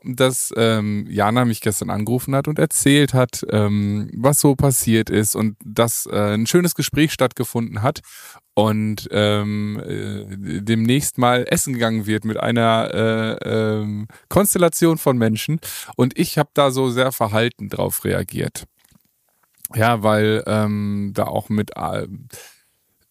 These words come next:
eine Person mit drin war, wo ich dachte so, hm, die nimmt viel Platz ein. Da bin ich irgendwie neidisch. Aber ich konnte es irgendwie nicht so richtig sagen. Ja, und ich konnte es nicht so richtig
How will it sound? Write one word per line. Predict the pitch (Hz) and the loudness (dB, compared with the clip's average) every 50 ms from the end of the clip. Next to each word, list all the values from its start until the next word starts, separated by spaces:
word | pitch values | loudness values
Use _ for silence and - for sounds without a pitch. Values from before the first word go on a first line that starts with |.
| _ _ - | _ _ 0
eine | 123 139 160 180 | 2 2 2 2
Person | - 165 143 123 120 123 120 120 | 2 2 2 2 2 0 0 0
mit | 110 104 - - | -2 -2 -4 -6
drin | - 98 98 101 98 | -6 -4 -2 0 2
war, | 110 127 151 196 208 - _ - _ _ _ _ | 2 2 2 2 -2 -6 _ -18 _ _ _ _
wo | - 120 | -2 -2
ich | 113 - | 0 0
dachte | - 131 - - - 113 | -2 -4 -4 -4 -6 -6
so, | 110 117 113 117 120 120 _ _ | -4 -2 -2 -2 -4 -8 _ _
hm, | 214 214 214 214 214 214 208 202 - _ _ _ _ _ _ _ _ _ _ _ _ _ _ _ _ _ _ _ _ _ _ _ _ _ _ - | -2 0 2 2 2 0 -2 -4 -8 _ _ _ _ _ _ _ _ _ _ _ _ _ _ _ _ _ _ _ _ _ _ _ _ _ _ -2
die | 170 | 0
nimmt | 165 165 156 - | 2 2 0 0
viel | - 135 127 | 0 0 0
Platz | - - 127 127 - - - | 2 2 2 2 2 0 -4
ein. | - - 120 120 120 117 120 120 - _ - - | -2 0 2 2 2 2 -2 -4 -6 _ -8 0
Da | - 117 | 0 0
bin | 110 107 127 135 156 | 2 4 2 2 4
ich | 175 185 - - - _ _ _ _ _ | 2 0 -2 -4 -12 _ _ _ _ _
irgendwie | - 117 120 123 131 123 117 127 131 131 131 131 - _ _ _ _ _ _ _ _ _ _ _ _ _ _ _ _ _ _ _ _ _ _ | 2 4 4 4 2 0 0 0 0 0 -2 -2 -6 _ _ _ _ _ _ _ _ _ _ _ _ _ _ _ _ _ _ _ _ _ _
neidisch. | - 110 110 110 107 98 101 98 107 - | -2 0 2 2 2 0 -2 -4 -6 -4
Aber | - 123 131 131 | 0 0 0 0
ich | - | 2
konnte | - - 214 226 202 | 2 2 2 2 0
es | - - | 0 2
irgendwie | - 185 214 202 175 175 | 2 2 2 4 2 2
nicht | 170 185 175 - | 2 2 0 0
so | - 147 139 | 0 0 2
richtig | 131 151 165 - - - 120 98 98 | 2 0 0 -2 -4 -6 -6 -4 0
sagen. | 101 113 113 107 101 90 - 69 - - - - - - - _ _ _ _ _ _ _ _ _ _ | 2 2 4 4 2 0 -2 -6 -10 -12 -14 -20 -20 -20 -20 _ _ _ _ _ _ _ _ _ _
Ja, | - 104 120 139 | 0 2 2 4
und | 95 120 120 | 2 0 0
ich | - | 0
konnte | - - 151 147 | 0 0 0 0
es | - - | -2 -2
nicht | 143 - - | -4 -2 -2
so | - 135 | 0 0
richtig | 131 139 - - - 131 117 - - - | 0 0 0 -2 -2 -2 -2 -4 -8 -18